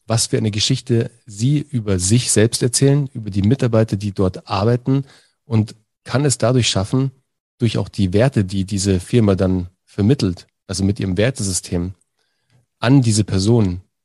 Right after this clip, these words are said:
dass es dann ein Match gibt. Und das ist dann natürlich extrem stark, wenn du die Werte, die für die eine Firma steht, die Mitarbeiter der Firma, also diese Mission Statement oder wie auch immer du es nennen möchtest, einfach die Werte, wenn die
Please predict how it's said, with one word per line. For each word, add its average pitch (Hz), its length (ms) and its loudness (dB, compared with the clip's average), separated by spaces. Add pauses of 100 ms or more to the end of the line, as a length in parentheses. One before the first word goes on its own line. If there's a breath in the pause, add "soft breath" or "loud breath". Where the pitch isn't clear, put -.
dass 92 140 -8
es - 80 -6
dann 98 160 0
ein 95 100 0
Match 101 260 0
gibt. - 320 -10 (200)
Und 92 200 -20
das 110 220 0
ist 110 160 -4
dann 95 100 2
natürlich 95 360 -2
extrem 98 340 -2
stark, 95 340 -2 (360 loud breath)
wenn 101 100 -4
du 98 80 2
die 92 200 2
Werte, 120 440 2 (380 loud breath)
die 101 260 0 (760)
für - 120 -20
die 104 140 -6
eine 98 160 -2
Firma 135 280 2
steht, 127 460 0
die - 40 -12
Mitarbeiter 110 460 0
der 104 120 0
Firma, 107 380 2 (100)
also 90 180 -14
diese 90 400 -8 (460 soft breath)
Mission 104 380 0
Statement 101 440 2
oder 95 120 0
wie 98 80 2
auch 92 100 -4
immer 113 120 2
du 98 100 -4
es 90 120 -2
nennen 113 200 4
möchtest, 113 460 0 (240 soft breath)
einfach - 160 -20
die 87 200 -10
Werte, 123 400 2 (360 soft breath)
wenn 98 160 0
die 113 280 2